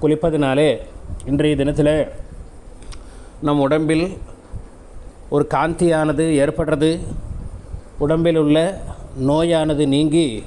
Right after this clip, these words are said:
ஆரோக்கியமானது ஏற்படுறது. "யமலோகம் நபஷ்யதி" என்று தர்மசாஸ்திரம்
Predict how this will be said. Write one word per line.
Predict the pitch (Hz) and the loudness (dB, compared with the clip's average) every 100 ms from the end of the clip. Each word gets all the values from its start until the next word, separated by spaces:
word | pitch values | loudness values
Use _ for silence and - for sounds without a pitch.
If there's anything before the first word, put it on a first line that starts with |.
| - | -6
ஆரோக்கியமானது | 117 143 170 160 151 151 151 151 151 165 - | 0 2 2 2 0 2 2 4 4 2 0
ஏற்படுறது. | 135 135 151 143 135 156 - - - - - - - 117 | 0 2 2 0 0 -2 -4 -12 -14 -14 -12 -12 -6 -2
"யமலோகம் | 117 160 165 156 160 170 | 0 4 4 2 2 2
நபஷ்யதி" | 143 120 160 - 170 147 151 156 120 | 2 2 0 0 0 4 6 6 4
என்று | 127 151 | 2 2
தர்மசாஸ்திரம் | 156 127 151 156 160 - 147 120 | 2 2 4 4 2 2 0 -2